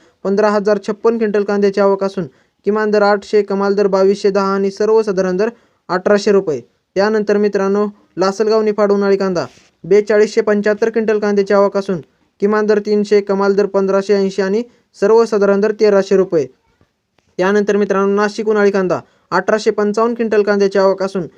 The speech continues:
किमान दर तीनशे पन्नास, कमाल दर पंधराशे एकावन्न आणि सर्वसाधारण दर बाराशे पन्नास रुपये. त्यानंतर मित्रांनो, येवला उन्हाळी कांदा.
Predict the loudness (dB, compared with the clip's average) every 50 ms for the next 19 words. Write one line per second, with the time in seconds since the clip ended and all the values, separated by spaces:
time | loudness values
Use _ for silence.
0 | _ _ _ _ -2 0 0 0 0 0 0 -2 0 0 -2 -2 0 0 -2 -2
1 | 0 -2 -2 -2 -4 -4 -8 -8 -6 -4 -2 -2 0 0 -2 -2 -2 -2 -2 0
2 | 0 0 0 0 0 -2 -2 0 -2 -2 -2 -2 -2 -4 -4 -4 -4 -6 -10 _
3 | _ -20 -6 -2 0 4 4 4 4 2 0 0 2 2 2 2 0 0 2 2
4 | 2 2 0 -2 -4 -4 -2 -2 0 0 0 -2 -2 -4 -6 -4 -6 -8 -8 -8
5 | -12 _ _ _ _ _ _ _ _ 0 0 2 2 0 0 0 0 0 0 0
6 | -2 -2 0 2 4 4 4 4 4 4 2 2 2 2 2 2 2 2 0 -2
7 | -2 -2 -4